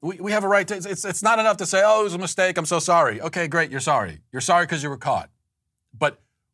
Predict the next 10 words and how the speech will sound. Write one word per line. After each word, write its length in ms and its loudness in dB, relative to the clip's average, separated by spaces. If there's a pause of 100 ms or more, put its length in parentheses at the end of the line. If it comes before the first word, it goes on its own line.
(420)
why 420 4
were 140 -4
you 100 -4
doing 280 -2
it? 140 -12
What, 220 -2
what, 420 0
what 380 0
motivated 720 -2
that? 220 -14